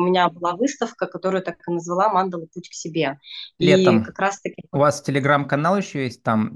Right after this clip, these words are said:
Speaker 2: небольшой, там уже сколько у вас, двадцать
Speaker 1: Да.
Speaker 2: подписчиков, но зато, наверное, вот, э, все, кто вас
Speaker 1: Ну, что,
Speaker 2: поддерживает, да,
Speaker 1: что-то
Speaker 2: покупают
Speaker 1: я
Speaker 2: ваши
Speaker 1: им
Speaker 2: мандалы.
Speaker 1: закинула.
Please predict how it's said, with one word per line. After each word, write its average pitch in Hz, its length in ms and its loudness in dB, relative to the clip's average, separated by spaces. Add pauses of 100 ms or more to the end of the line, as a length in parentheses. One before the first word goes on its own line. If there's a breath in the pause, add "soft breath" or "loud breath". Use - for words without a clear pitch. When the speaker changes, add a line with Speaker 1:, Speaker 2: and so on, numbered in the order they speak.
(160)
Speaker 2:
небольшой, 131 720 0
там 123 260 -2
уже 113 160 -8
сколько - 260 -12
у - 20 -12
вас, 110 120 -10
двадцать 185 240 0
Speaker 1:
Да. 180 60 0
Speaker 2:
подписчиков, - 640 -6
но 123 140 0
зато, 147 520 0
наверное, 127 800 2
вот, 113 360 -8
э, - 160 -4 (180)
все, - 300 -2
кто 127 320 -2
вас 117 240 0
Speaker 1:
Ну, 196 80 -4
что, 185 120 -8
Speaker 2:
поддерживает, 113 720 -4
да, 131 220 0
Speaker 1:
что-то - 60 -10
Speaker 2:
покупают 123 500 2
Speaker 1:
я 98 140 2
Speaker 2:
ваши 101 60 2
Speaker 1:
им 110 100 -2
Speaker 2:
мандалы. - 360 -4
Speaker 1:
закинула. 202 480 -4